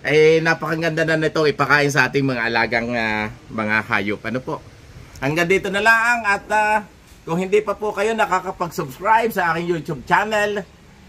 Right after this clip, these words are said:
i-like po ninyo at i-subscribe para patuloy nyo pong makita ang mga pamamaraan,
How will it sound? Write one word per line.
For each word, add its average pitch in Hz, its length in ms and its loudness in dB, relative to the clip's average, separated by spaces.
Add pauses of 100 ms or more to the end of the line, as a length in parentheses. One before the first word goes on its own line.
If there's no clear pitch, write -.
(120)
i-like 147 320 -2
po 170 80 -4
ninyo 180 320 -2
at - 20 -16
i-subscribe 165 640 -2
para 143 240 2
patuloy 151 400 -2
nyo 147 160 -4
pong 143 240 -4
makita 170 760 0 (560)
ang 160 380 0
mga 190 240 -2
pamamaraan, 220 880 4